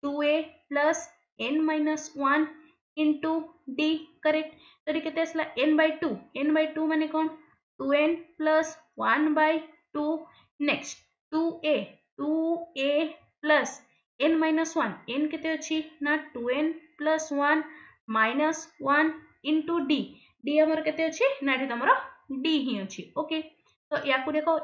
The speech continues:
into ଏଇଟା ତମର already ଅଛି ୱାନ୍ ବାଇ ଟୁ ଏନ୍ ପ୍ଲସ୍ ୱାନ୍। ଏତିକି ଯାଇକି କ୍ଲିୟର। ଟୁ ଏନ୍ ପ୍ଲସ୍ ୱାନ୍, ଟୁ ଏନ୍ ପ୍ଲସ୍ ୱାନ୍ କ୍ୟାନସେଲ ହେଲା।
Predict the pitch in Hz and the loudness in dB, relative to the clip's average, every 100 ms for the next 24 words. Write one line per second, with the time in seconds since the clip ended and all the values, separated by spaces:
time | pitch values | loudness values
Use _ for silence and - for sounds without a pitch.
0 | - 262 269 359 466 - 277 285 294 294 | -4 -6 0 2 0 0 -2 0 0 0
1 | 254 277 294 302 302 427 453 - 226 214 | 0 0 -2 -2 -4 -6 -8 -6 -2 0
2 | 214 220 214 453 494 - - _ _ - | 0 2 2 2 -2 -12 -20 _ _ -12
3 | 247 247 - 214 220 370 - - _ - | -8 -6 -6 -4 -2 -4 -6 -18 _ -6
4 | 240 220 269 392 - _ 294 233 - - | 0 2 2 0 -10 _ 0 0 -2 -12
5 | _ _ 285 311 330 311 302 311 311 311 | _ _ -6 -2 0 2 0 -2 -2 -2
6 | 311 - - _ _ - 262 302 302 302 | -2 -6 -20 _ _ -4 2 4 4 0
7 | 311 311 311 311 - - - 262 285 302 | 0 0 0 0 -4 -16 -6 -2 0 0
8 | 311 311 311 302 302 - _ _ 220 226 | 0 0 0 -2 -4 -12 _ _ -4 -4
9 | - 311 311 302 | 0 2 4 2